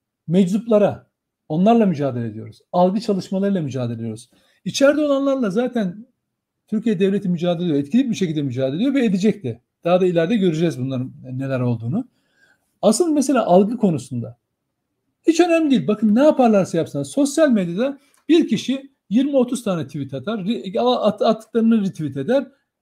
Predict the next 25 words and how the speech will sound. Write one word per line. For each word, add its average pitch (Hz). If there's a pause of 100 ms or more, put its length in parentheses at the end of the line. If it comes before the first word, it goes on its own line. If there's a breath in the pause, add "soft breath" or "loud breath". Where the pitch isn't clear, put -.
(140)
E, 254
ne 294
oldu? 262
Nefret 262
söyledi. 151
Kim 320
söyledi? 175
Kim 302 (180)
yazdı 160
bunu? 220
Biz 240
söyledik. 127 (680)
Kim 320
inanıyor 214
buna? 254
Bizden 240
başka 196
kimse 208
de 247
inanmıyor. 208
E, 240
o 247
zaman 269
niye 285
yapıyoruz? 233